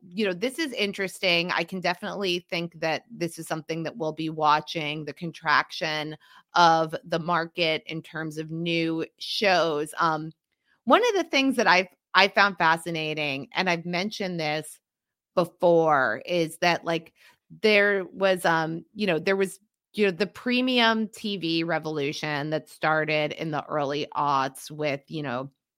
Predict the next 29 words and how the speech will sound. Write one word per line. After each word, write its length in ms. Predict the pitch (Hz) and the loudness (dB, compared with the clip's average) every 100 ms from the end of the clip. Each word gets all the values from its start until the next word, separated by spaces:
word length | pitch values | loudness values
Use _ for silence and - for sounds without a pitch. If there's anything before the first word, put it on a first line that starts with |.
| - | -8
The 80 | 165 | -4
Sopranos 760 | 262 240 233 220 220 214 202 | -4 4 6 8 6 2 0
and 160 | 190 185 | -4 -6
Six 240 | 180 - | -8 -8
Feet 220 | - 196 | -4 -2
Under 580 | 170 160 160 165 160 156 - - _ | 0 0 2 4 4 2 -4 -20 _
and, 420 | - 175 156 165 165 | 2 4 4 2 2
um, 420 | 156 147 151 151 _ _ _ _ _ _ _ _ - - | 2 2 -4 -8 _ _ _ _ _ _ _ _ -18 4
and, 280 | 202 190 190 | 6 6 4
you 60 | |
know, 140 | 185 160 | 2 2
Orange 340 | 147 175 175 | 0 -2 0
Is 120 | 175 | -4
the 80 | 175 | -2
New 160 | 180 175 | 0 0
Black 440 | 165 156 156 - | 6 6 6 2
becoming 360 | - 180 165 156 | -6 -4 -4 -4
part 220 | - 165 | 0 0
of 60 | 160 | 0
that. 120 | 175 | 2
But, 120 | 226 | 4
like, 220 | 208 208 - | 4 2 2
all 320 | 202 214 240 | 8 10 10
of 140 | 254 208 | 4 2
these, 320 | 226 214 180 | 0 0 0
like, 160 | 170 165 | -2 -4
really, 460 | 170 220 247 240 | -6 -2 0 0
really 380 | 208 208 196 180 - | 0 -2 -2 -2 -2
excellent 840 | 160 - 196 170 165 160 160 | -4 -6 -6 -2 -2 -2 -4